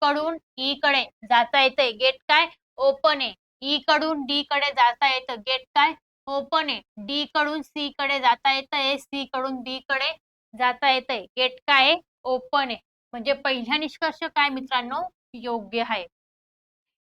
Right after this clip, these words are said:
ई क-, एफ कडून बी कडे जाण्यासाठी सर्व दरवाजे काय होते, उघडे होते. काय, एफ कडून बी कडे जाण्यासाठी सर्व दरवाजे काय होते मित्रांनो, उघडे होते.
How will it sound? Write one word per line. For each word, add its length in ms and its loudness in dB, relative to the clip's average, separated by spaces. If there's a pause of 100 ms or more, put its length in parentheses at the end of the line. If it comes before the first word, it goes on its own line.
(140)
ई 180 0 (100)
क-, 220 0
एफ 220 2 (200)
कडून 340 -2 (340)
बी 240 -4
कडे 220 -2
जाण्यासाठी 460 -4
सर्व 300 -4 (360)
दरवाजे 440 2
काय 240 2
होते, 340 0 (220)
उघडे 340 -2
होते. 320 -4 (360)
काय, 180 2 (280)
एफ 300 2 (160)
कडून 340 -2
बी 160 -6
कडे 220 -6
जाण्यासाठी 460 -8
सर्व 260 -8
दरवाजे 360 -6
काय 160 -6
होते 200 -6
मित्रांनो, 480 -10 (360)
उघडे 300 -4
होते. 320 -8